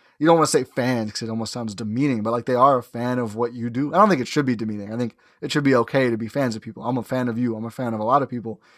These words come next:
but I don't mean to say it as, like, a, you know, like, a negative or anything, but they, they are fans of your work. And that stuff, that means a lot. I, I'm trying to just, just appreciate that more. That's just a random, uh, seg-, uh, not segment, but,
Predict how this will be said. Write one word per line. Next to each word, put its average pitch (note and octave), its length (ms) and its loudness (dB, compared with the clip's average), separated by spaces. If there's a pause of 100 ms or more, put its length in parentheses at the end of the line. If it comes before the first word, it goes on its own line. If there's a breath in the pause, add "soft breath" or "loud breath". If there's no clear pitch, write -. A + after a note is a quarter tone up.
(160 soft breath)
but B2+ 100 0
I B2+ 60 4
don't C#3 140 4
mean C3+ 120 2
to B2 80 0
say B2+ 200 2
it A#2 80 2
as, G#2 120 -6
like, - 160 -10
a, - 240 -18
you C3 80 -8
know, A2+ 160 -8
like, G#2+ 200 -18
a A2+ 180 -18
negative C3+ 500 2
or G#2+ 80 -4
anything, G#2 380 -12
but A#2 140 -10
they, C3 220 0
they C3 160 0
are D3+ 320 2
fans C#3+ 400 -2
of B2+ 100 -6
your C3 140 -2
work. D#3+ 360 -2 (340 soft breath)
And A#3 80 -6
that B3 80 0
stuff, A#3+ 320 2
that D#4+ 200 2
means C#4+ 220 0
a A#3 60 8
lot. D3+ 280 6
I, D#3 160 2
I'm F3+ 80 -6
trying B3 200 2
to G3+ 180 0
just, F#3 300 -8 (340 soft breath)
just F#3+ 180 -6
appreciate D3+ 640 -2
that C3 200 -12
more. C#2+ 240 -14
That's D#3 180 -2
just - 160 -6
a D3 60 -2
random, B2+ 560 0 (440 soft breath)
uh, G#2+ 520 -14 (140)
seg-, C3 480 -4
uh, A#2 180 -4
not C#3+ 240 -4
segment, - 500 -12
but, C3 200 -14